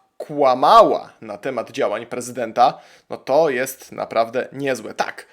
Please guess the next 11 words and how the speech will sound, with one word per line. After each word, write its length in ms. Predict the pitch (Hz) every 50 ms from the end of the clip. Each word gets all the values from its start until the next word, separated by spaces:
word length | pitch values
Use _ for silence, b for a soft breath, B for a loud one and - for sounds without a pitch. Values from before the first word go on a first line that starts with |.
| b b b
państwowa 680 | - 160 170 165 - 214 233 240 214 214 202 196 - -
agencja 460 | - - 156 180 185 180 - 147 139
prasowa, 540 | - - 117 123 - 170 160 147 143 139 -
czy 120 | - 139
polska 400 | - - 170 175 170 - - 131
agencja 420 | 127 131 139 139 139 - 139 120
prasowa 480 | - 107 120 - 143 135 135 123 - B B B B B B B
kłamie 500 | B - 185 208 202 196 180 165 151 139 135 139
na 200 | 131 131 135 127
temat, 480 | - 147 143 139 127 123 123 - -
y, 40 | -